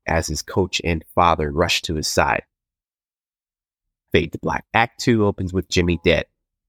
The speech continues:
and his body is wheeled off the court, on a stretcher, and into a waiting ambulance. The detectives talk to Coach Cannon Howard, played by stage and screen veteran J O Sanders. And here's a quick fact.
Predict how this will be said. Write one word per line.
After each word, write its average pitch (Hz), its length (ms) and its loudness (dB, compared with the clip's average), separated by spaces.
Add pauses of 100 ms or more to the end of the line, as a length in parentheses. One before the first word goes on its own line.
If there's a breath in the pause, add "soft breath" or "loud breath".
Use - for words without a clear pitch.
(1000)
and 80 100 -6
his 80 120 -6
body 85 320 2
is 80 120 -6
wheeled 82 260 -2
off 98 200 2
the 113 80 0
court, 98 380 2 (600)
on 87 200 0
a 92 40 4
stretcher, 85 500 0 (920)
and 90 80 4
into 85 240 2
a 82 60 4
waiting 82 320 2
ambulance. 76 600 0 (1500)
The 104 80 0
detectives 113 500 0
talk - 240 0
to - 80 -4
Coach - 340 0
Cannon 101 300 4
Howard, 95 400 0 (100)
played 80 240 0
by 80 140 -2
stage 90 420 2
and 80 120 -6
screen 90 280 -2
veteran 80 400 0
J 87 280 2
O 85 160 -2
Sanders. - 760 0 (960)
And 104 100 -4
here's 131 120 4
a 120 40 0
quick 113 200 -2
fact. 104 240 4